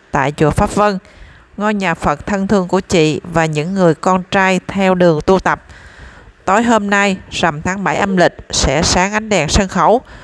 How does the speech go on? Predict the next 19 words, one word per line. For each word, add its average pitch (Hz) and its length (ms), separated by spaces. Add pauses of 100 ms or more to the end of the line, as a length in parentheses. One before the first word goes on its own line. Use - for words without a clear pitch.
(220)
cùng 170 200
lời 165 120
ca 202 220
tiếng 220 200
hát 240 320
của 139 240
các 214 200 (100)
con, 196 260
các 196 200
em, 196 260
các 208 240
cháu 202 280
và 185 180
đồng 151 200
nghiệp 151 240 (120)
chị 156 300 (120)
cùng 156 220
vang 185 220
lên. 202 220